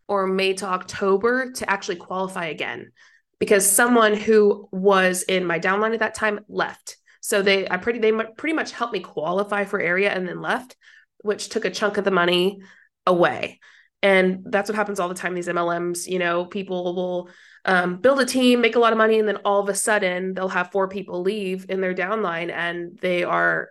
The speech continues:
screwed at that point. They don't really know what to do other than just try to rebuild and rebuild and rebuild. And I think a lot of times that's why that is one of the biggest pushes, is to never stop building your team, which was one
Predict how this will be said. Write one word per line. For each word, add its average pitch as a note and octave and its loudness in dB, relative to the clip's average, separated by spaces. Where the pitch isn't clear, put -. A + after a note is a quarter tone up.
screwed G3 0
at F#3 0
that E3+ 0
point. E3 -2
They F3 -4
don't F#3 0
really F3+ -2
know F3 -4
what F3+ -6
to F#3 -12
do F#3 0
other F3+ -2
than F3+ -4
just F3+ -10
try F#3 0
to F3+ 0
rebuild F3+ 0
and F3+ -4
rebuild E3+ -6
and D#3+ -14
rebuild. G#3 2
And G#3 4
I F#3+ 4
think G3 4
a - 4
lot F#3+ 4
of F#3 2
times F3+ 0
that's E3+ -2
why F3 0
that E3+ 0
is F3 -6
one F3+ -8
of E3+ -10
the F3 -6
biggest D#3+ -6
pushes, F#3 2
is F#3 -2
to G3+ 0
never F3 2
stop E3+ -2
building G3+ 2
your G3+ 0
team, G3+ 0
which G3 -4
was F#3+ -2
one G3+ -2